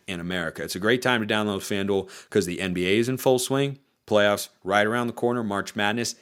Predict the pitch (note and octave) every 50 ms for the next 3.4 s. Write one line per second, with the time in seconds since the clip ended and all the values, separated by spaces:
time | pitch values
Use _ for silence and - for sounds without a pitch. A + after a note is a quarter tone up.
0 | _ _ - G#2 F#2+ F#2 F#2+ G2+ A#2 A#2+ A#2+ A#2+ B2 A#2 A#2+ A#2 A2 G#2 - -
1 | A2 A2+ A#2 A2+ - - _ _ _ _ - - - - G#2+ G#2+ G#2+ F#2+ - -
2 | - - F#2+ G2+ G#2 A2 - - A2 G#2+ G#2 - G#2+ A2 A2 - - A2+ G#2 A2
3 | G#2 G#2+ G#2 G2+ G2+ - -